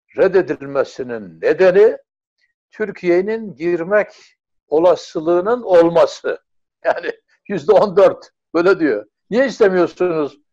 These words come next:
diye soruyorlar istemeyenlere. Yani diyorlar ki, "Türkiye, ha, buraya girebilir" filan. Onun için, e, o tehlike söz konusu olunca biz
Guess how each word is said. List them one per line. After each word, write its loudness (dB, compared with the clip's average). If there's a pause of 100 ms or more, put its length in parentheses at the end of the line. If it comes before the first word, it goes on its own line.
(160)
diye 2
soruyorlar 2 (200)
istemeyenlere. -4 (380)
Yani -6 (840)
diyorlar 0
ki, -6
"Türkiye, 2 (380)
ha, -6
buraya 0
girebilir" -2
filan. -6
Onun -12
için, -20 (180)
e, -20 (340)
o -4
tehlike -8 (400)
söz -10
konusu -10
olunca -10
biz -16